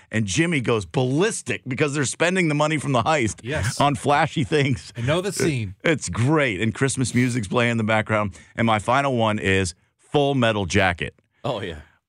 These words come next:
Speaker 1: Awesome
Speaker 3: Yeah.
Speaker 1: Christmas movie because, uh, the drill sergeant character, who was actually a drill sergeant in real life.
Speaker 3: Lee Ermey?
Speaker 2: Yeah,
Speaker 3: I think
Speaker 2: Lee,
Speaker 3: was his
Speaker 2: uh,
Speaker 1: Yeah, that sounds right.
Speaker 2: yes.
Speaker 3: He passed away in the last couple of years.
Speaker 2: Lee Ermey.
Speaker 1: Yeah,
Speaker 2: That's
Speaker 1: he
Speaker 2: it.
Speaker 1: was amazing.
Speaker 2: That's it.
Speaker 1: And, and there's a scene where it's Christmas Day, and he sings Happy Birthday to Jesus,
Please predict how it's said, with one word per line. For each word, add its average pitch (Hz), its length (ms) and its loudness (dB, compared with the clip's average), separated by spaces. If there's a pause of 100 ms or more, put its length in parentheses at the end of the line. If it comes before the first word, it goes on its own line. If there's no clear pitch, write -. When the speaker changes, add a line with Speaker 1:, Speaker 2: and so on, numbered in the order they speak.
Speaker 1:
Awesome 151 400 2
Speaker 3:
Yeah. 139 40 -4
Speaker 1:
Christmas 113 400 0
movie 120 420 2 (240)
because, 107 540 2
uh, 90 260 2
the 87 120 0
drill 120 280 2
sergeant 98 480 2
character, 95 540 2 (340)
who 95 200 4
was 98 260 2
actually 98 380 0
a - 20 0
drill 87 220 2
sergeant 78 360 0
in 76 60 -2
real 78 160 2
life. 85 220 0
Speaker 3:
Lee 135 340 -6 (360)
Ermey? 185 480 -4
Speaker 2:
Yeah, 151 280 0
Speaker 3:
I 95 40 -12
think - 20 -6
Speaker 2:
Lee, 120 60 -2
Speaker 3:
was - 120 -4
his 160 80 -2
Speaker 2:
uh, 127 260 0
Speaker 1:
Yeah, 82 240 0 (180)
that 80 120 -8
sounds 90 240 0
right. 196 80 2
Speaker 2:
yes. - 280 -8
Speaker 3:
He 156 80 0
passed 190 320 -4
away 170 260 -2
in 151 80 -2
the 131 80 -2
last 107 240 -2
couple 92 240 -6
of 78 60 -4
years. 113 80 0
Speaker 2:
Lee 147 160 0
Ermey. 127 260 -2
Speaker 1:
Yeah, 135 220 4
Speaker 2:
That's 117 100 0
Speaker 1:
he 139 80 2
Speaker 2:
it. - 20 2
Speaker 1:
was 131 160 2
amazing. 95 460 2
Speaker 2:
That's 78 80 -4
it. 101 40 2
Speaker 1:
And, 92 280 2
and 101 260 2
there's 101 240 2
a 90 60 2
scene 98 540 2
where 85 160 2
it's 82 120 -4
Christmas 87 380 0
Day, 78 500 2
and 85 160 0
he 90 140 2
sings 92 420 0
Happy 92 280 2
Birthday 82 480 0
to 71 100 -6
Jesus, 78 640 0